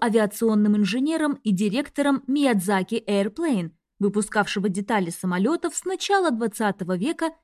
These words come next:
до конца Второй мировой войны. Компания отца отвечала за производство штурвалов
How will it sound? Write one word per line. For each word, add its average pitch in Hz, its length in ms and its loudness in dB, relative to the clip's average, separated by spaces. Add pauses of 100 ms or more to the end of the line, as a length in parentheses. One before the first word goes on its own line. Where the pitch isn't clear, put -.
(140)
до 359 120 0
конца 269 460 2
Второй 196 400 0
мировой 202 420 2
войны. 226 480 0 (600)
Компания 202 560 4
отца 285 340 2
отвечала 269 500 -2
за 247 140 -2
производство 254 680 -2
штурвалов 302 640 0